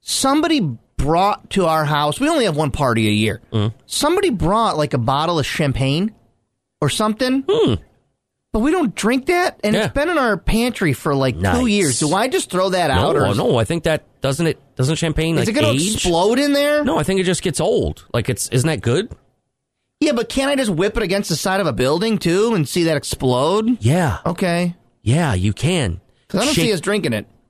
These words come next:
Speaker 2: Well, that might, uh,
Speaker 1: What?
Speaker 2: that might hit us.
Speaker 1: Why?
Speaker 2: If you give it, like, a shake ski and then whip it at a place,
Speaker 1: It might bounce back,
Speaker 2: that
Speaker 1: yeah.
Speaker 2: might come back at us. 'Cause
Speaker 1: True.
Speaker 2: that, but that would be so awesome, though.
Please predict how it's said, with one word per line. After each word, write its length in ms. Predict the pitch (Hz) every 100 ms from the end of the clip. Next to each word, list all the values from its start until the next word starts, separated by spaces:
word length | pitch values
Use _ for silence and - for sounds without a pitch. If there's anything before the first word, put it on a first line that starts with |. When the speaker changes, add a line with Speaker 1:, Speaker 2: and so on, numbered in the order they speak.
| _
Speaker 2:
Well, 200 | 123 131 113
that 300 | 135 151 -
might, 200 | 107 -
uh, 680 | 95 95 95 95 87 80 78
Speaker 1:
What? 360 | 196 185 113 -
Speaker 2:
that 180 | 107 101
might 160 | 92 78
hit 160 | 92
us. 340 | 62 - - - _ _ _ _
Speaker 1:
Why? 280 | - 143 123
Speaker 2:
If 80 | 101
you 80 | 90
give 220 | 98 98
it, 60 |
like, 180 | 92 92
a 40 | 85
shake 340 | - 95 87
ski 240 | - 110
and 100 | 98
then 120 | 85 78
whip 180 | 85
it 80 | 95
at 140 | 90 82
a 40 |
place, 220 | - 90
Speaker 1:
It 60 | 147
might 200 | 156 120
bounce 260 | 151 147
back, 280 | - 147 151 85
Speaker 2:
that 200 | 98 104
Speaker 1:
yeah. 40 |
Speaker 2:
might 180 | 101 90
come 160 | 101 85
back 240 | 80 80
at 160 | 71 67
us. 160 | 64
'Cause 100 | -
Speaker 1:
True. 100 | 104 135
Speaker 2:
that, 140 | 110
but 120 | 117
that 120 | 131 127
would 100 | 104
be 120 | 87
so 500 | - - - 104 76 _
awesome, 560 | 151 151 147 - 92
though. 80 | 85